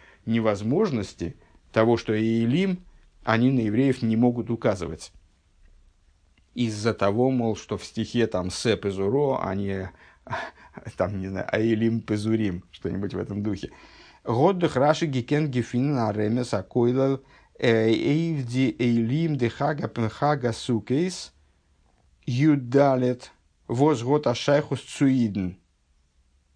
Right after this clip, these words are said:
На первый взгляд, Раши с тем же успехом мог бы изыскать какой-то намёк, который бы указывал, Илим тоже приносится в постоянном числе, две штуки на день,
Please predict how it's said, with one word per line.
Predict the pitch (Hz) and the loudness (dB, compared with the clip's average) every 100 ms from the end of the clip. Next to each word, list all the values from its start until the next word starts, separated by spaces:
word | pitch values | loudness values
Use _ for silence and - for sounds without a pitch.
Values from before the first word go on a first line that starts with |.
| _ _ _ _ _ _ - | _ _ _ _ _ _ 0
На | 123 | 2
первый | 127 147 139 | 4 4 4
взгляд, | 117 120 147 - | 2 2 2 4
Раши | 139 139 123 | 2 2 -2
с | - | -2
тем | 147 123 | 0 2
же | 113 | 0
успехом | 117 - 175 220 220 170 | -2 -2 0 2 2 0
мог | 123 131 123 | 0 0 0
бы | 110 113 | 0 0
изыскать | 110 117 113 - 117 95 - _ _ _ - | 0 -2 -4 2 2 0 -10 _ _ _ -2
какой-то | 117 123 120 107 | 0 2 0 0
намёк, | 104 104 104 135 220 - _ _ _ _ _ - | -2 0 0 2 2 -2 _ _ _ _ _ 0
который | 113 139 127 120 | 0 2 2 2
бы | 104 110 104 98 92 _ | 2 2 2 -2 -6 _
указывал, | - 113 127 113 107 107 | -8 0 2 4 2 0
Илим | 107 120 117 127 107 | 0 0 2 2 2
тоже | 127 104 | 0 0
приносится | 104 107 92 - | -2 -4 -4 -6
в | 92 | -8
постоянном | 98 110 110 95 87 | -4 0 0 0 -4
числе, | - 85 147 190 208 _ _ _ _ | -6 -4 0 0 -2 _ _ _ _
две | - 104 104 | -8 -4 -4
штуки | - 95 101 | -4 -6 -2
на | 127 190 | 0 0
день, | 202 180 | -2 -4